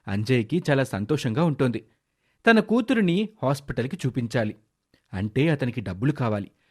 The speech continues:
ఇప్పుడెలా అని ఆలోచిస్తూ అపర్ణతో మాట్లాడాలనుకుంటాడు.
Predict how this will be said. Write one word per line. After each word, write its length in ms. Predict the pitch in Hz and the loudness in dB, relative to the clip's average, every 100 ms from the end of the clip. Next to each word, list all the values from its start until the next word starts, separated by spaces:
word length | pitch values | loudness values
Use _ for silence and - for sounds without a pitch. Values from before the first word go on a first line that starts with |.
| _ _ | _ _
ఇప్పుడెలా 440 | 294 277 190 139 233 | 0 4 4 6 4
అని 360 | 196 156 190 - _ | 4 2 0 -4 _
ఆలోచిస్తూ 680 | 110 131 151 143 - 277 143 - _ 143 | 2 2 2 -2 -2 -2 -2 -8 _ 0
అపర్ణతో 560 | 156 269 262 220 175 | 2 4 2 4 2
మాట్లాడాలనుకుంటాడు. 1040 | 165 107 131 180 165 147 117 113 107 104 | 2 0 0 2 2 2 0 -4 -4 -4